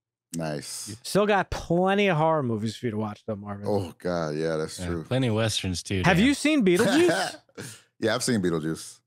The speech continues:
Speaker 1: Been a long time, but
Speaker 2: Speaking of Westerns, Dusty, did you see the scathing comment we got from an
Speaker 1: Oh, yeah.
Speaker 2: Australian guy who was, like, critiquing the shit out of us for
Speaker 1: What did they
Speaker 2: that?
Speaker 1: call them?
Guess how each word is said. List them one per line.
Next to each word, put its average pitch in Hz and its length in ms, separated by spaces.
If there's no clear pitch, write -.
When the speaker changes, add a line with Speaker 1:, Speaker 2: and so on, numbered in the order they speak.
Speaker 1:
Been 151 120
a 120 60
long 82 220
time, 76 380
but 71 240
Speaker 2:
Speaking 294 240
of 156 100
Westerns, 156 400
Dusty, 139 260
did 110 160
you 147 60
see 262 140
the 247 120
scathing 139 960
comment 131 400
we 139 140
got 135 260
from 120 220
an 113 80
Speaker 1:
Oh, 110 60
yeah. 110 80
Speaker 2:
Australian 127 580
guy 151 300
who 135 220
was, 117 200
like, 120 300
critiquing 151 520
the 143 100
shit 127 380
out 135 180
of 143 120
us 160 200
for - 120
Speaker 1:
What 147 80
did 143 100
they 143 60
Speaker 2:
that? 143 100
Speaker 1:
call 143 400
them? 143 160